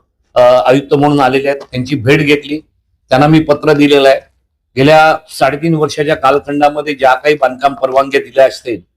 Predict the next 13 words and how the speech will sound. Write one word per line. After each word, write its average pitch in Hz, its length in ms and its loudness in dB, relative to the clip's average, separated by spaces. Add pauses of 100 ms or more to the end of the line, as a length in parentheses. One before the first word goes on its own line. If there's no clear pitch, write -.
(440)
त्याच्यामध्ये 147 500 2
काय 151 280 4 (140)
अनियमितता 135 600 0
आहे 123 320 0
याचा 127 220 0
तपास 131 420 -2
व्हावा, 135 220 2 (400)
त्याची 117 200 -2
चौकशी 139 540 -2
व्हावी. 139 380 2 (460)
त्याचबरोबर 156 600 0 (320)
बदली 131 420 0
झाल्यानंतर 156 720 0